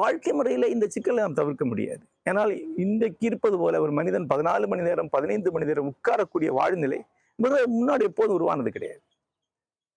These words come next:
ஆனா அப்படி ஒரு வாழ்நிலை உருவான பிறகு அதை கையாளுவதற்கான ஒரு பயிற்சியை நாம் அடைந்தே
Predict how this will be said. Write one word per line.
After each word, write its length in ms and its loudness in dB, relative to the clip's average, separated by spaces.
ஆனா 200 2
அப்படி 240 0
ஒரு 100 2
வாழ்நிலை 360 2
உருவான 340 0
பிறகு 240 2
அதை 120 2
கையாளுவதற்கான 760 2
ஒரு 140 0
பயிற்சியை 340 2
நாம் 160 2
அடைந்தே 300 0